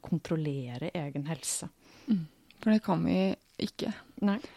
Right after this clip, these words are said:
Speaker 2: Hel-, heldigvis, eller, og uheldigvis.
Speaker 1: Ja,
Speaker 2: Men jeg
Speaker 1: det
Speaker 2: tenker at man sikkert kan gjøre visse ting, men det er mange ting man ikke rår over.
Speaker 1: Mm, mm.
Speaker 2: Eh,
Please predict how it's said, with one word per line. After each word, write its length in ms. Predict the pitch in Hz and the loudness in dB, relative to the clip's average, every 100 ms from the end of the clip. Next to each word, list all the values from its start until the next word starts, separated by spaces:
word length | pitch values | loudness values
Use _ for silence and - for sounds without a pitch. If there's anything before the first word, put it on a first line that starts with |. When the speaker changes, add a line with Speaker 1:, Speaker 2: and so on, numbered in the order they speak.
| - _ - | -20 _ -8
Speaker 2:
Hel-, 360 | - 202 208 - | 0 4 4 6
heldigvis, 560 | 202 202 185 190 214 208 | 6 6 6 4 4 6
eller, 240 | 214 202 | 8 8
og 280 | 196 196 196 | 10 10 12
uheldigvis. 440 | 208 202 185 220 | 12 10 10 8
Speaker 1:
Ja, 140 | 208 254 359 | 8 6 6
Speaker 2:
Men 100 | 226 | 8
jeg 100 | 226 | 10
Speaker 1:
det 80 | 220 | 12
Speaker 2:
tenker 220 | 220 202 | 12 10
at 80 | 185 | 8
man 160 | 196 196 | 8 6
sikkert 260 | 196 - | 4 4
kan 140 | - 208 | 8 10
gjøre 340 | 202 180 185 | 10 8 8
visse 220 | 185 196 175 | 6 4 4
ting, 220 | 196 208 | 8 10
men 140 | 208 | 10
det 80 | 202 | 8
er 40 | 196 | 8
mange 260 | 196 185 | 8 6
ting 180 | 190 185 | 6 6
man 140 | 180 | 6
ikke 200 | 185 - | 6 4
rår 180 | 180 165 165 | 4 6 4
over. 180 | 180 190 - | 2 4 12
Speaker 1:
Mm, 180 | 277 208 165 226 | 12 12 10 4
mm. 80 | 262 | 10
Speaker 2:
Eh, 320 | 214 214 208 | 12 10 8